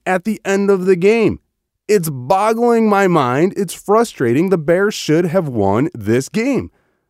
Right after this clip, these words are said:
I'm a little frustrated, as you can see, Isaac, because some of this play calling, I mean, come on. I don't know what these coaches are thinking.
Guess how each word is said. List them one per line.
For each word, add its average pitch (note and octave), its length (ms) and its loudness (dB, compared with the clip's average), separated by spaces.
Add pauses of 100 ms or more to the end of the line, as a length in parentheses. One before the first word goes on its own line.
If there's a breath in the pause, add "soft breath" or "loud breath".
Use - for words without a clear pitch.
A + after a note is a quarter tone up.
(120)
I'm F3+ 120 0
a A#3 40 2
little B3+ 220 2
frustrated, A2+ 440 2
as F2+ 60 -6
you F#2+ 80 -4
can F#2 120 -6
see, C3 240 -4
Isaac, F2+ 300 -2
because D3+ 300 -2
some C4+ 160 -2
of F3 60 4
this A2+ 140 -2
play C3 240 -6
calling, F#2 440 -2
I C3 60 -6
mean, A2+ 160 0
come F#3 200 -6
on. B3+ 280 -2
I A3+ 80 2
don't F#3+ 80 -2
know D3 60 0
what D#3+ 160 -4
these B2+ 140 -6
coaches C3+ 320 -4
are G2+ 100 0
thinking. G#3 420 -8